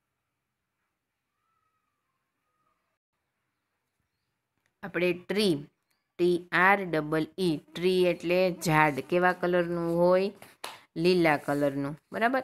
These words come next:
એના પર ગોળ રાઉન્ડ કરીશું. અને ત્યાર પછી બીજું કઈ વસ્તુ એવી છે કે જે લીલા કલરની છે? એના ફરતે તમારે ગોળ રાઉન્ડ કરવાનું છે.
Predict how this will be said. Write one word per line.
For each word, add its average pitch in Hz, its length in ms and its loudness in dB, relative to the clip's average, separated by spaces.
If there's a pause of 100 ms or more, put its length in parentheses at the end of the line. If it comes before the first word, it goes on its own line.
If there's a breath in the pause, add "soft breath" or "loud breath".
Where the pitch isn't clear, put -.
એના 160 240 -4
પર 160 180 -8
ગોળ 165 240 -4
રાઉન્ડ 170 360 -4
કરીશું. 185 640 -4
અને 156 260 -6
ત્યાર 160 320 -6
પછી 170 460 -6
બીજું 170 380 -4 (240)
કઈ 208 200 -2
વસ્તુ 196 420 -4
એવી 175 260 -2
છે 180 220 -6
કે 170 180 -6
જે 160 180 -2
લીલા 175 420 2
કલરની 151 680 -4
છે? 160 220 -6 (760)
એના 180 260 0
ફરતે 175 480 -4
તમારે 156 480 -2
ગોળ 175 520 -2
રાઉન્ડ 175 440 -2
કરવાનું 147 720 -4
છે. 151 260 -8